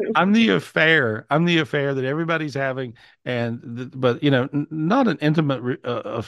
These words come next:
Speaker 2: well, kind of together, intimate oneness. That's as intimate as almost it could be. But, but I am that
Speaker 1: <laughs>
Speaker 2: person. And so I, I see, I hear these stories all the time. They're very funny.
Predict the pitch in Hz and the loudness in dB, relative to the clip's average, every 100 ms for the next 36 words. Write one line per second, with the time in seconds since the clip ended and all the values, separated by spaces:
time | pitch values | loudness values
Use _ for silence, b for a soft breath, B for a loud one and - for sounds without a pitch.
0 | - 170 175 156 220 185 156 127 - 113 | -6 2 2 4 2 2 2 -4 -4 0
1 | 113 117 123 117 117 117 120 120 165 117 | 0 0 -2 -2 -2 -4 -2 2 2 2
2 | 110 127 120 123 - 95 101 120 107 127 | -4 -6 -6 -6 -8 -10 -4 -2 -2 -4
3 | 110 104 113 117 98 107 98 131 117 B | -4 -4 -2 -2 -4 -6 -2 -2 -2 B
4 | B B _ 151 131 135 131 131 165 156 | B B _ 0 2 0 0 2 4 4
5 | 139 131 359 - 123 123 101 95 - b | 4 4 2 -2 -8 -8 -8 -8 -12 b
6 | b - 147 123 143 123 123 113 123 127 | b -2 0 2 2 2 0 -2 -2 -2
7 | 135 120 151 147 139 123 139 143 135 113 | -4 -4 -2 -2 -2 -2 0 -2 -2 -6
8 | 123 120 117 107 104 95 110 107 101 104 | -4 -4 -4 -4 -6 -6 -4 -4 -4 -4
9 | 101 127 113 117 | -6 -4 -4 -6